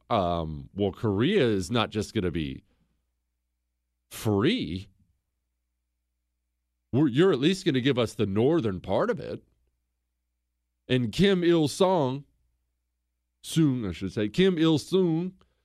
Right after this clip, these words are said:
was obviously a Korean. He had fought with the guerrilla fighters against the Japanese.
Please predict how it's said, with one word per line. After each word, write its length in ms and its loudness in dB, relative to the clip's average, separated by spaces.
was 840 0
obviously 480 2
a 40 0
Korean. 680 0
He 180 0
had 180 0
fought 540 2
with 160 -2
the 100 2
guerrilla 360 2
fighters 420 0
against 380 -2
the 80 -2
Japanese. 880 -4